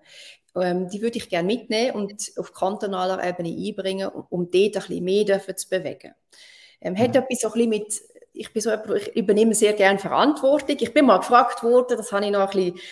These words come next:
Speaker 1: speziell gefunden, ja, ist es denn das Bedürfnis nach Macht oder wieso geht man und kandidiert für, äh, für den Regierungsrat?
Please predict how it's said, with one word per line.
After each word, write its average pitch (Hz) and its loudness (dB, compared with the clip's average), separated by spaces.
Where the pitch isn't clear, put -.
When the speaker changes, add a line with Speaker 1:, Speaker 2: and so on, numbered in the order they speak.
Speaker 1:
speziell 190 0
gefunden, 190 -4
ja, 185 -4
ist 208 -4
es 190 -10
denn 175 -2
das - -14
Bedürfnis 202 0
nach 151 -12
Macht 214 -2
oder 190 -4
wieso 190 0
geht 214 6
man 202 2
und 190 -4
kandidiert 208 -2
für, 185 -2
äh, 185 2
für 185 -2
den 185 -2
Regierungsrat? 240 -4